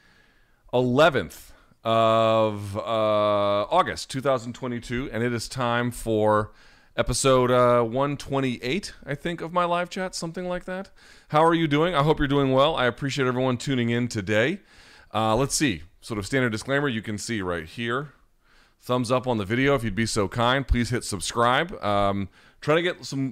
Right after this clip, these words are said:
content out the door these days a little bit differently, playing with some shorts, YouTube Shorts. There seems to be some money in those gold, well, not money, but there seems to be some subscriber growth in those gold mines. So we're trying to get more of those out of the way. Um, yeah, if you wanna reach me via, via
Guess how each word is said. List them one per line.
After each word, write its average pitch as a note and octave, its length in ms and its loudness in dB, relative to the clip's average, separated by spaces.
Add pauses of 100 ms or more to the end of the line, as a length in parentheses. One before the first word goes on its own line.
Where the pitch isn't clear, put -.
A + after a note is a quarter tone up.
content D#3 380 0
out C#3 140 2
the C3+ 80 -10
door C#3+ 180 4
these C#3+ 140 2
days D3 180 4
a C3 60 -4
little C#3 100 -2
bit B2+ 140 -4
differently, C#3+ 420 -2
playing C#3+ 320 -4
with C3+ 80 -6
some A#2 160 -8
shorts, C#3 540 -6 (600)
YouTube A2+ 280 -8
Shorts. C3 320 -4
There A2 100 -10
seems A2+ 200 -8
to B2 40 -12
be A2 100 -4
some G2+ 320 -4
money A2 220 -2
in A2 100 -2
those A2 220 -4
gold, A2+ 200 -4
well, F#2 160 -2
not E2 160 -6
money, D#2+ 240 -6
but C#2+ 180 -10
there E2+ 60 -14
seems F2+ 180 -12
to E2 80 -14
be E2 60 -10
some D#2+ 160 -12
subscriber F2 440 -4
growth F2 260 -6
in F#2 60 -8
those E2+ 160 -8
gold F2+ 180 -4
mines. F#2+ 280 -6 (580)
So A#2 140 -2
we're G#2+ 100 0
trying A#2+ 140 -2
to G#2+ 80 -2
get G#2 100 -2
more G#2+ 160 0
of G2 80 -2
those G#2 220 0
out G2+ 180 -2
of F#2+ 60 -2
the F#2 80 -4
way. G#2 340 0
Um, G2+ 680 -2 (120)
yeah, C#3+ 300 2
if - 80 -14
you A#2+ 80 -2
wanna B2 140 2
reach B2+ 180 -2
me C3+ 80 0
via, A#2+ 140 2
via A2+ 300 -2